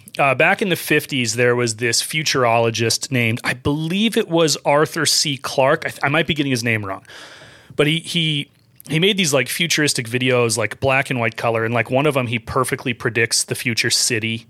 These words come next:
of how, like, he, he's saying things in the fifties, like, "We're gonna be able to instantly communicate on screen, face to face," and just laying out this stuff that at the time was like,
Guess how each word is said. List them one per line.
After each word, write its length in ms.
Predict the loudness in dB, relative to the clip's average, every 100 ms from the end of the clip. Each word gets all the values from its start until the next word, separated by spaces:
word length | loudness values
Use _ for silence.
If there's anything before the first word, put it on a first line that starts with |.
| -6
of 120 | -4
how, 200 | -2 -2
like, 440 | 0 0 -2 -6 -16 -20 -20 -20 _ _
he, 160 | -4
he's 200 | -2 0
saying 280 | 0 0 0
things 180 | -2 -4
in 60 | -6
the 40 |
fifties, 300 | -6 -6 -6
like, 140 | -4
"We're 60 | -2
gonna 140 | -2 -2
be 100 | -2
able 100 | -2
to 120 | -2
instantly 600 | -4 -4 -8 -12 -8 -6
communicate 640 | -6 -4 -4 -4 -4 -6
on 160 | -4 -4
screen, 460 | -4 -2 -4 -4 -4
face 260 | -4 -4
to 80 | -4
face," 500 | -6 -4 -4 -2 -4
and 140 | -2 -2
just 280 | -2 -4 -8
laying 340 | 0 2 2
out 200 | 2 0
this 120 | 0 0
stuff 260 | 0 0
that 60 | -2
at 60 | -6
the 60 |
time 240 | -4 -2 -2
was 80 | -4
like, 160 | -6